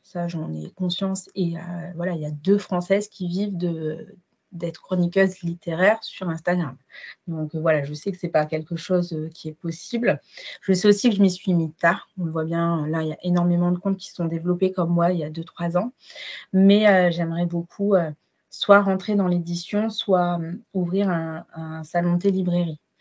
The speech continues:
Parce que j'aime beaucoup parler des livres, j'aime beaucoup, euh, quand quelqu'un me dit, « Bah, j'ai lu ton livre, il, il, bah, il m'a fait ressentir ça ou ça. »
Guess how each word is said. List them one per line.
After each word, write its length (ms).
Parce 140
que 120
j'aime 200
beaucoup 180
parler 280
des 120
livres, 340
j'aime 240
beaucoup, 380
euh, 60
quand 140
quelqu'un 300
me 40
dit, « 120
Bah, 240
j'ai 200
lu 200
ton 140
livre, 260
il, 240
il, 260
bah, 140
il 100
m'a 120
fait 100
ressentir 420
ça 260
ou 120
ça. » 360